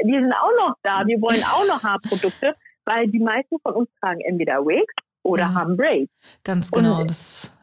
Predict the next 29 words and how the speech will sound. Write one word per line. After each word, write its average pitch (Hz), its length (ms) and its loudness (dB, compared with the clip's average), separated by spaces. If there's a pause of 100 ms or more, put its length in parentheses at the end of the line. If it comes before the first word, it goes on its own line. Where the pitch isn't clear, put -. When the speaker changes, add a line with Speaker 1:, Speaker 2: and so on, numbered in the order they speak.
Speaker 2:
ist 208 100 0
Speaker 1:
es, 240 60 2
Speaker 2:
der 185 100 0
Speaker 1:
es - 60 0
Speaker 2:
Grund. 165 240 0
Speaker 1:
ist - 40 0
halt 262 160 -4
wirklich, 254 280 -2
ich - 40 -18
glaub, 294 240 -4
Speaker 2:
Mhm. 185 280 0
Speaker 1:
wenn 233 420 0
mehr 320 320 0
von 277 180 0
uns 269 300 0 (160)
tatsächlich, 269 600 -2
also 165 180 -6
mehr 185 280 0
als 90 280 -2
jetzt 165 180 -6
die 175 80 -2
hundert 214 300 2
Leute 247 240 0
oder 151 240 0
so, 170 80 0 (100)
wirklich 202 320 -2
Speaker 2:
Mhm. 175 320 0
Speaker 1:
explizit 208 600 -4
mehr 214 500 2